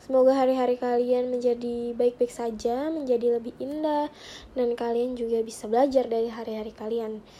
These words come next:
So, jangan lupa bersyukur bahwa, jangan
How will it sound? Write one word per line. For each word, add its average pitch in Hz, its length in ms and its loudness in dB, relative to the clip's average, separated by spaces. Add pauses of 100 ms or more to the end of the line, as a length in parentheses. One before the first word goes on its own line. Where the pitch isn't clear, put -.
(360)
So, - 300 2
jangan 262 340 4
lupa 247 240 2
bersyukur 294 960 6
bahwa, 240 880 0
jangan 254 180 6